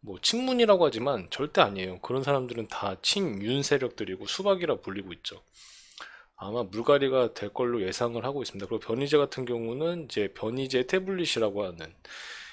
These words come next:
이제 검찰을 쓸어내릴 수 있는, 청소할 수 있는 그런 강력한 증거를 가지고 완전 지금 전투부대 완전 선봉장,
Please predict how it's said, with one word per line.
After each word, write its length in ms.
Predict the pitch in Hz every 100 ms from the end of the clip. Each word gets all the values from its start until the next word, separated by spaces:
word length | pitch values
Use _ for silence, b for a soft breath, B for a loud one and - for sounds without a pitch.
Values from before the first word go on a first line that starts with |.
| B
이제 80 | -
검찰을 560 | - 117 127 - 135 147
쓸어내릴 460 | - 190 185 160
수 180 | 143 -
있는, 500 | 95 101 143 165 190 - -
청소할 340 | 196 185 175
수 140 | -
있는 180 | 92 85
그런 160 | - 117
강력한 840 | - 120 165 185 185 - 180 170
증거를 680 | - 117 120 123 113 98 90 - _ b b -
가지고 680 | 107 98 107 139 165 170 _ B B B B B _
완전 580 | 90 95 120 127 135 117
지금 400 | 95 95 90 85 - _ b b b b b _ 92
전투부대 1000 | 92 117 127 160 156 147 143 139 127 120 104
완전 420 | 90 104 101 95 _ _ _
선봉장, 800 | - - 214 214 196 139 98 -